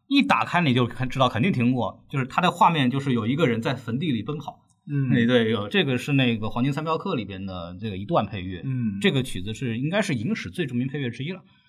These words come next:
Speaker 1: 对，他的配乐其实有一个比较明显的特点，大家去看电影的时候可以去观察一下，就是他除了我们常规的配乐是传统会用的弦乐之外，
Speaker 2: 嗯。
Speaker 1: 他会使用，呃，电子音乐。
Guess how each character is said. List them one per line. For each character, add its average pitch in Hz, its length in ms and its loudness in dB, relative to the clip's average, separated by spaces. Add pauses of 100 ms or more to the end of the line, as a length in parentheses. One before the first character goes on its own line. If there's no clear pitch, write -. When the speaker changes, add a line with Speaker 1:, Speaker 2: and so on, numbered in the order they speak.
(140)
Speaker 1:
对， - 160 -4 (120)
他 - 140 2
的 247 100 4
配 240 200 2
乐 190 180 4
其 143 80 -2
实 190 360 0
有 117 260 0
一 95 100 -6
个 165 460 4 (260)
比 120 60 -6
较 170 100 2
明 180 140 2
显 151 80 0
的 98 80 -4
特 - 240 0
点， 101 100 -2
大 127 100 -4
家 175 220 -2
去 - 160 -12
看 208 160 -4
电 202 160 -2
影 - 60 -8
的 - 40 -12
时 - 80 -10
候 120 80 -2
可 143 140 -6
以 123 80 -6
去 123 140 -8
观 247 200 0
察 85 220 -2
一 98 60 -12
下， 95 180 -8
就 135 140 -8
是 123 60 -6
他 196 280 2
除 113 220 -8
了 147 180 0 (240)
我 120 100 -4
们 107 120 -2
常 123 240 -4
规 247 80 2
的 190 100 0
配 165 120 -4
乐 135 100 -2
是 - 160 -6
传 - 200 -6
统 117 140 -4
会 131 80 -4
用 160 100 -4
的 139 80 -4
弦 107 200 -10
乐 170 180 -4
之 113 120 -8
外， 107 220 -4
Speaker 2:
嗯。 120 300 -6
Speaker 1:
他 208 160 2
会 190 240 4
使 - 220 -6
用， 110 360 -2 (120)
呃， 117 160 -2
电 143 120 0
子 101 80 -2
音 101 80 -4
乐。 120 240 0